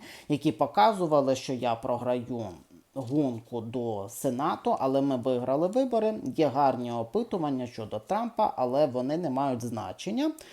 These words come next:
Голоси виборців є важливішими, і саме вони мають значення. Далі було запитання з приводу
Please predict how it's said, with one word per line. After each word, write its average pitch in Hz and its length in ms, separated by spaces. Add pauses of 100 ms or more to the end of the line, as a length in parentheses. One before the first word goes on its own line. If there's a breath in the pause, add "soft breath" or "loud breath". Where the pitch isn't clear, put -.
(420 loud breath)
Голоси 160 520
виборців 180 680
є 135 460 (160)
важливішими, 139 840
і 151 120
саме 139 320
вони 127 420 (680)
мають 131 480 (280)
значення. 123 720 (1080 loud breath)
Далі 240 560 (640 loud breath)
було 175 320
запитання 185 840
з - 100
приводу 147 1400